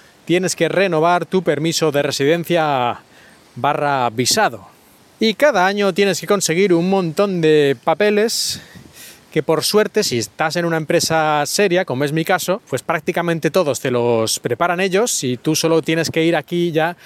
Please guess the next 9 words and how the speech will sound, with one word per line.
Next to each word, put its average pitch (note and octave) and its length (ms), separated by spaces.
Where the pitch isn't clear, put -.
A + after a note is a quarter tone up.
al C3 600
centro C#3+ 840
de C#3 440
inmigración, E3 640
por C#3 260
llamarlo E3 260
de D#3+ 60
alguna D#3 220
forma F3+ 280